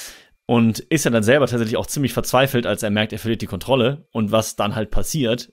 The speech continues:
Also man sieht ihm ja auch im Gesicht an, so, dass er das auf jeden Fall nicht wollte. Und dann finde ich das Lachen vorher wieder okay, weil er es ja gar nicht als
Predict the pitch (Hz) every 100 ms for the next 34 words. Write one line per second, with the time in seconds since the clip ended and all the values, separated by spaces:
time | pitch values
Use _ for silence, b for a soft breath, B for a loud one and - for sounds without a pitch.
0 | - 110 110 90 104 98 143 123 117 120
1 | 110 101 - - 127 101 101 101 - _
2 | _ 110 104 110 123 117 120 120 110 -
3 | 127 147 - 90 92 101 98 b b b
4 | b b b b b 113 110 123 139 156
5 | 143 151 151 139 135 135 110 113 151 127
6 | 101 110 117 107 120 117 110